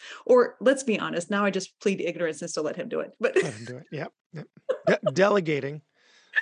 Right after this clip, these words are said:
Speaker 2: Delegating. Yeah. That, that reminds me of a Shel Silverstein poem. "If I do the dishes and I drop one on the floor, maybe I won't have to do the dishes anymore."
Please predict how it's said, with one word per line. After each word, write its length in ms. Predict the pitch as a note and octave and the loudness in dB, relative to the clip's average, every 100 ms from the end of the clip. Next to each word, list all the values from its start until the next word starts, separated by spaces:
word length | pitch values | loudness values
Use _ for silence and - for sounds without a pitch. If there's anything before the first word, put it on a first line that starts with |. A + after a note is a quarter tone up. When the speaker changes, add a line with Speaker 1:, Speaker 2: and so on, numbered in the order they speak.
| - | -4
Speaker 2:
Delegating. 640 | C#3+ C#3+ D3 A#2 A#2 A#2+ _ | -6 -4 -4 -8 -14 -18 _
Yeah. 160 | D#3 D#3+ - | -4 -4 0
That, 220 | E3+ - | 0 2
that 140 | G3 | 2
reminds 320 | G3 F#3 F3+ | 4 4 2
me 100 | D3 | 2
of 120 | E3+ C#3+ | 0 2
a 100 | D3 | 0
Shel 240 | - F#3+ | 2 0
Silverstein 580 | - F#3+ E3 D#3+ - C#3 | 0 -2 -2 -4 -6 -8
poem. 300 | C#3+ C3+ A#2 - - _ _ | -6 -6 -10 -16 -20 _ _
"If 140 | F3 | 2
I 80 | G3 | 2
do 120 | D#3+ | 4
the 100 | E3 | 0
dishes 380 | C#3+ F3 - E3+ | 0 -2 -2 -4
and 120 | E3 | -4
I 80 | D3+ | -4
drop 240 | C#3+ D3+ C3+ | -2 -2 -2
one 100 | D3 | -4
on 80 | |
the 80 | C#3+ | -6
floor, 260 | C3+ D3 C#3 | -4 -4 -2
maybe 220 | C#3 C#3 | -4 -4
I 40 | C#3 | -4
won't 140 | C3+ | -6
have 120 | C3 | -10
to 60 | - | -10
do 120 | A#2+ | -10
the 100 | B2 | -8
dishes 320 | A#2+ B2 C3 B2+ | -8 -10 -10 -12
anymore." 380 | A2+ A2+ A#2 | -12 -16 -18